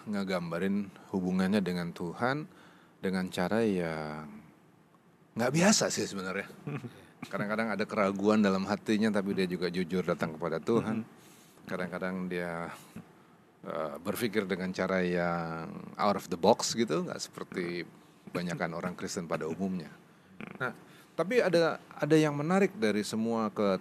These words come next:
Speaker 1: ketulusan-ketulusan yang kita lihat dari Pastor, eh, Raguel, yaitu bahwa di dalam segala hal dia datang kepada Tuhan loh. Dia datang kepada Tuhan, dia bilang,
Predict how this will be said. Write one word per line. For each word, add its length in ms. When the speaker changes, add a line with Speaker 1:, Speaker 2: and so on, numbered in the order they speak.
Speaker 1:
ketulusan-ketulusan 800
yang 160
kita 220
lihat 180
dari 220
Pastor, 320
eh, 200
Raguel, 460
yaitu 320
bahwa 420
di 100
dalam 180
segala 340
hal 180
dia 140
datang 300
kepada 220
Tuhan 420
loh. 140
Dia 240
datang 160
kepada 240
Tuhan, 360
dia 120
bilang, 200